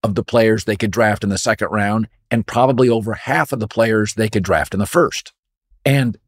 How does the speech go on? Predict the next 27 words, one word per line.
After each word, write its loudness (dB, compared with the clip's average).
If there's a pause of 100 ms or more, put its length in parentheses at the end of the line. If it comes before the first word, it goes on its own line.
(260)
since -4
the 0
Bears 2
are 0
probably 0
going -2
to 0
move 2 (220)
off 2
Justin -2
Fields, -2 (400)
they're -2
not 0
gonna -2
be 0
paying -2
their 2
quarterback -2
for -2
four -2
years. -2
Now, -2 (640)
because 0
you 0
do 0
this 0 (1080)
mid-season, 0